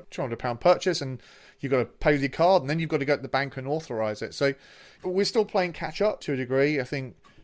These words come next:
you know, in terms of the innovations that have, that have come along the way, open banking being one, you know, P-, open banking and P S two two gets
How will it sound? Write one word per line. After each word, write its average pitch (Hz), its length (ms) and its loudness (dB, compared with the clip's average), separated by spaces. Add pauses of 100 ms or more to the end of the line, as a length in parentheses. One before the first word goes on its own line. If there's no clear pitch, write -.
(120)
you 139 80 -6
know, 123 80 -2
in 139 160 -10
terms 151 260 -2
of 127 100 -4
the 135 140 -4
innovations 127 540 -2
that 120 160 -2
have, 117 260 0
that 120 60 -6
have 110 80 -8
come 131 200 -4
along 117 180 -6
the 117 60 -8
way, 120 400 2 (440)
open 131 260 2
banking 123 380 -2
being 113 240 0
one, 123 440 4
you 120 120 -6
know, 113 100 -2
P-, - 240 -8
open 127 260 0
banking 120 280 -4
and 113 100 -8
P 123 100 -2
S 110 120 -2
two 120 100 -8
two 123 260 -4
gets 117 540 0